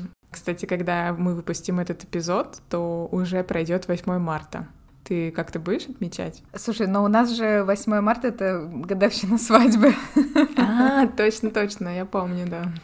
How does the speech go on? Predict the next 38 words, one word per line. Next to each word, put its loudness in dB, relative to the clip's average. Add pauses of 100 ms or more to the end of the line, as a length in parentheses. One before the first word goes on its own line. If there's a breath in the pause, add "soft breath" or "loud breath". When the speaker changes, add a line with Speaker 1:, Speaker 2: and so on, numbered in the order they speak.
Speaker 1:
Ты -2
специально 0
выбрала -4
этот -4
день. -4
Почему? -6
<laughs> 0
Speaker 2:
Нет, 4
кстати, -4
по-моему, 0
это -4
был -2
первый 0
день, 0
который -4
был -6
доступен. -4
<laughs> 0
Speaker 1:
А -4
Speaker 2:
Это 0
Speaker 1:
правда? 2
Speaker 2:
было -4 (320)
Speaker 1:
Я-то 2
просто -2
думала, 2
что 0
у -4
тебя -2
была 0
какая-то -4
ирония 0
за -6
этой -4
датой, -2
что -10
ты -6
выходишь -6
замуж -4